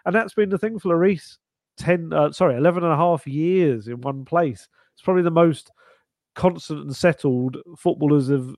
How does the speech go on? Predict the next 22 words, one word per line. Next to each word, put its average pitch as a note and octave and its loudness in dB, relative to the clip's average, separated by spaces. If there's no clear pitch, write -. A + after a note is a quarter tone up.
have B2+ -8
been, E3+ -2
you B2+ -8
know? D#3 -6
So, C#3+ -4
uh, C#3 -2
yeah, C#3 -4
a D3+ -10
new F#3 4
adventure C#3 0
for B2+ -4
them, C3 -6
and C3+ -4
I'm C3 -6
sure C#3+ -2
everyone C#3+ -2
wishes C3 -6
them A#2+ -8
the B2 -6
best. B2+ -8
And, B2 -10
uh, B2 -4